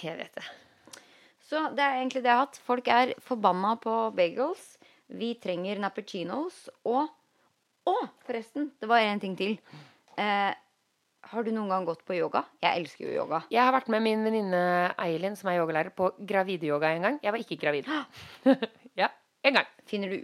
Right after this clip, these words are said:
Speaker 2: ut at du er gravid der?
Speaker 1: Eh, jeg fant ut at jeg ikke var i form, og heller ikke gravid. <laughs>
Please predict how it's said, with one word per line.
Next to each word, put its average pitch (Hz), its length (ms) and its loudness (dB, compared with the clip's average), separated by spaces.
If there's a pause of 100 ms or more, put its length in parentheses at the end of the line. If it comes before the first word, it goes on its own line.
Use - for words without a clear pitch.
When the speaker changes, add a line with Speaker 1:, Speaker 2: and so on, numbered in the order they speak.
Speaker 2:
ut 202 140 -10
at 208 100 -12
du 202 60 -6
er 190 240 0
gravid 180 300 -2
der? 214 180 -6 (440)
Speaker 1:
Eh, 240 540 6
jeg 247 200 2
fant 233 200 -4
ut 190 140 -4
at 202 140 -6
jeg 226 320 0 (400)
ikke 247 260 -2
var 202 100 4
i 226 80 0
form, 302 240 4
og 262 160 4
heller 190 240 -2
ikke 170 160 -6
gravid. 151 320 0
<laughs> - 60 4